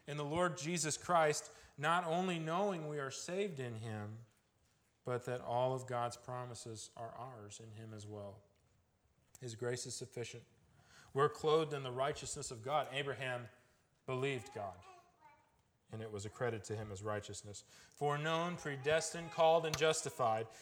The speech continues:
and we are well pleasing to the Father as his own sons and daughters,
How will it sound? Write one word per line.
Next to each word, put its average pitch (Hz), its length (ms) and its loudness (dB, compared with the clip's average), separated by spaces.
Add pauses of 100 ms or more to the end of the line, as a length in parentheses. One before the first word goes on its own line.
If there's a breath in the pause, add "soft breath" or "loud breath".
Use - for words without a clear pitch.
(140 loud breath)
and 131 180 0
we 147 120 2
are 139 160 10
well 143 420 8
pleasing 143 460 2
to 139 120 0
the 131 100 -2
Father 117 540 4 (300 loud breath)
as 131 160 0
his 143 260 -2
own 139 360 -4
sons 131 560 -6
and 117 160 -10
daughters, 107 760 2